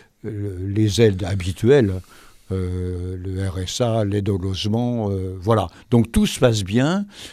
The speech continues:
et donc justement le Redar a justement une expérience de cet, euh, accueil de familles, euh,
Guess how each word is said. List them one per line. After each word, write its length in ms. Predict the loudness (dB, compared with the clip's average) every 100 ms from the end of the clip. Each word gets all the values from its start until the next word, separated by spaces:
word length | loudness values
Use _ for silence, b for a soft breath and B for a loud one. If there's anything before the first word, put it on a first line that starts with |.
| B
et 220 | 2 4 6
donc 260 | 6 4
justement 580 | 2 -4 0 2 4 4
le 140 | 4
Redar 680 | 4 4 4 4 4 2 -2 -8 B B _ _ _ _ _ _ _
a 200 | 4 6
justement 640 | 6 2 -2 2 2 2 2
une 160 | 4 4
expérience 840 | 4 2 0 2 0 -2 -6 -8
de 180 | 0 2
cet, 400 | 4 2 0 0
euh, 300 | 2 4 2 -2 B B -2
accueil 480 | -2 4 6 6
de 160 | 4 0
familles, 640 | 0 0 2 2 2 2
euh, 180 | 0 -2